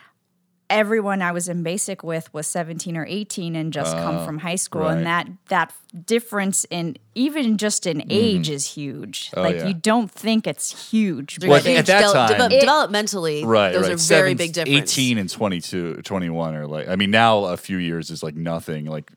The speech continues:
Speaker 2: now that we're older, but, like, at that age, it's,
Speaker 1: It,
Speaker 2: it's
Speaker 1: it was a huge difference.
Speaker 2: Mm-hmm.
Speaker 1: And I, I, like, met one or two people that I connected with, but, like, I, I mean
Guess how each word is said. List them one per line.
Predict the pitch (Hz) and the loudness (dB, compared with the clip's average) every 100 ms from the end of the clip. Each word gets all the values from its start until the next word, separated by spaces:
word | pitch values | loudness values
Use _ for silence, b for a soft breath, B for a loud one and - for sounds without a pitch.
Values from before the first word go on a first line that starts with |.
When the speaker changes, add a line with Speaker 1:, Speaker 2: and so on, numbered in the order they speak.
| - | -10
Speaker 2:
now | 87 80 | -6 -6
that | 80 | -6
we're | 80 | -8
older, | - 82 78 80 | -8 -8 -6 -8
but, | 85 69 | -8 -6
like, | 78 76 76 - | -6 -6 -10 -14
at | 95 | -8
that | 80 78 | -6 -4
age, | 76 73 73 | -4 -6 -10
it's, | 76 - | -12 -6
Speaker 1:
It, | 214 | -4
Speaker 2:
it's | 220 - | -4 -4
Speaker 1:
it | 202 185 | -6 -4
was | 208 208 185 | -4 -4 -4
a | 165 | -4
huge | 165 - - - 330 277 185 | -6 -10 -10 -2 -2 -2 -4
difference. | 135 - - 127 127 - | -8 -10 -10 -8 -2 -2
Speaker 2:
Mm-hmm. | 185 | -2
Speaker 1:
And | 170 170 165 160 b b b b b b - | -2 -2 -4 -8 b b b b b b -2
I, | 180 180 185 180 180 _ _ _ _ _ _ - | 0 0 -2 -4 -8 _ _ _ _ _ _ 0
I, | 175 196 | 2 2
like, | 196 208 208 | 0 -2 -2
met | 190 185 165 | -2 -2 -4
one | 165 170 180 | -4 -2 0
or | 196 196 | -2 -2
two | - 196 | -4 -6
people | - 196 - 208 | -6 -8 -4 -2
that | 202 202 | -2 -2
I | 214 | -4
connected | 214 185 160 - 233 | -4 -4 -4 -4 -6
with, | 220 240 254 - - | -2 -2 -4 -6 -2
but, | 165 170 - _ | -2 -2 -10 _
like, | - 165 160 - | -6 -4 -4 -2
I, | 156 170 214 220 196 _ _ _ _ _ _ _ _ _ _ _ _ _ | 0 0 0 -6 -12 _ _ _ _ _ _ _ _ _ _ _ _ _
I | 180 | -6
mean | 180 175 165 151 | -4 -4 -4 -6